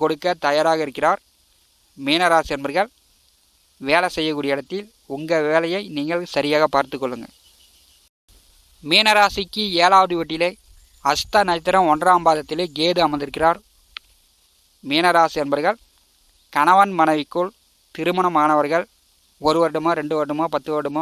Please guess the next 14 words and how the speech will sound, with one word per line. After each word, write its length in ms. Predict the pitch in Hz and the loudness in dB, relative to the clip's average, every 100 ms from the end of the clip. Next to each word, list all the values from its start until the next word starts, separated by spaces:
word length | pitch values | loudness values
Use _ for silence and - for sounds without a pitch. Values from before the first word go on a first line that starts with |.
| 156 | -4
முப்பது 220 | 131 156 | -4 -4
வருடமோ 220 | 143 151 156 | -2 0 2
வாழ்ந்தவர்கள், 500 | 143 139 135 143 214 _ _ _ _ _ _ _ _ _ _ _ _ _ _ - | 2 2 -2 0 -2 _ _ _ _ _ _ _ _ _ _ _ _ _ _ -2
கணவன் 300 | 139 170 180 170 | 2 2 2 2
மனைவிக்குள் 480 | 165 156 156 185 220 _ 262 | 0 0 -2 -4 -4 _ -2
அனுசரித்து 580 | 151 170 180 165 - 190 147 | -2 -2 -4 -6 -8 -6 -6
விட்டு 220 | - 190 165 | -6 -4 -2
கொடுத்து 240 | 151 156 151 | -4 -6 -4
செல்லுங்க. 300 | 139 131 160 - _ _ _ _ _ _ _ _ _ | -4 -4 -8 -10 _ _ _ _ _ _ _ _ _
எதிர்வாதம், 680 | - 151 180 175 160 160 170 | -4 -2 2 4 4 2 -2
விதண்டாவாதம், 640 | 147 165 165 156 147 156 175 _ _ _ _ _ _ _ | -4 0 4 4 4 0 -6 _ _ _ _ _ _ _
சண்டை 320 | - 143 151 160 | -8 -4 0 0
போடுறது, 380 | 151 143 139 147 180 _ _ _ _ _ _ _ | 2 0 -2 -8 -12 _ _ _ _ _ _ _
ஒருவரை 440 | - 156 175 180 | -4 0 2 4